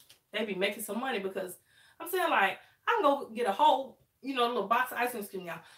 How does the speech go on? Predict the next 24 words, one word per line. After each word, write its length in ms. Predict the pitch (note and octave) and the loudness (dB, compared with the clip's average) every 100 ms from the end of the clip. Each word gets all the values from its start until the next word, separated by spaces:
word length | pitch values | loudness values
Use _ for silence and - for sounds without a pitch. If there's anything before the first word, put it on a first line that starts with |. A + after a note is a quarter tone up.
| _ | _
The 80 | A3 | 4
whole 200 | D4+ C#4+ | 6 8
box 220 | C#4+ C#4 | 6 6
of 60 | B3+ | 0
ice 160 | C4 | -2
cream 240 | D4 C4 G3 | -4 -6 -2
at, 200 | G#3 G#3 | -2 2
um, 480 | G#3 F#3 F#3 F3+ - _ F#3+ | 2 2 -2 -6 -18 _ 0
I 80 | |
don't 80 | E3+ | 0
know 80 | F#3+ | 0
if 40 | |
y'all 140 | F#3+ F3+ | -2 -4
got 140 | E3+ | -6
Turkey 240 | - F3+ F#3 | -10 -10 -8
Hills 240 | F#3 E3+ | -8 -8
where 120 | E3 | -12
y'all 240 | E3 D#3+ D#3 | -10 -10 -12
at, 200 | E3 - _ - - - | -16 -18 _ -20 -16 -4
or 80 | A#3+ | -2
even 160 | A#3+ | -2
the 60 | G3+ | -2
grocery 260 | A3+ - | -2 -2
store. 300 | G3+ - C#3+ | -10 -12 -16